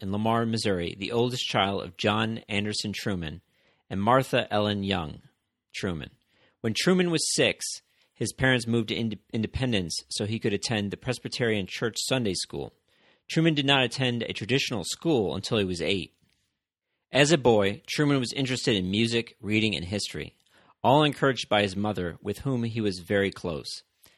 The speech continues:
As president, he solicited her political as well as personal advice.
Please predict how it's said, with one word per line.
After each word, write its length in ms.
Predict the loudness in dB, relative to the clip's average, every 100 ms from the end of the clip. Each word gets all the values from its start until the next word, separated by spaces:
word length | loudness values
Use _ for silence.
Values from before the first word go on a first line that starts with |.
| _ -4
As 160 | -4
president, 520 | 2 2 4 2 0
he 140 | -4 -4
solicited 560 | -2 0 0 0 -2 -4
her 220 | -2 -2
political 720 | -2 0 2 0 -2 -6 -8 _ -16
as 100 | -4
well 160 | 0 0
as 100 | 0
personal 420 | 0 0 0 -2
advice. 600 | 0 -2 -2 -6 -12